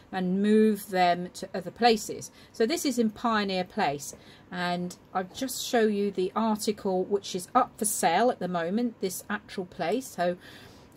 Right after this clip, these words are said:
it's through Acorn. Um, it's a quite a big plot, as you can see. Now, I covered this story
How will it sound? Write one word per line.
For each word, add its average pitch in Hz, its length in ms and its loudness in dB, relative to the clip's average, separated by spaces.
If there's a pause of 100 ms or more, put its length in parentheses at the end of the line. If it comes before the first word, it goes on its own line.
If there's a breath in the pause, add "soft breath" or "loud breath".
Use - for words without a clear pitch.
it's 196 240 -2
through 180 380 -6
Acorn. 240 560 0 (180)
Um, 185 320 -6
it's - 140 -8
a - 20 -6
quite 262 320 2
a 220 60 -2
big - 180 -4
plot, 214 300 -2
as 196 160 -8
you 190 80 -6
can 180 200 -10
see. 214 440 0 (880)
Now, 226 220 4
I 233 80 6
covered 277 320 -2
this 262 180 -2
story 208 640 2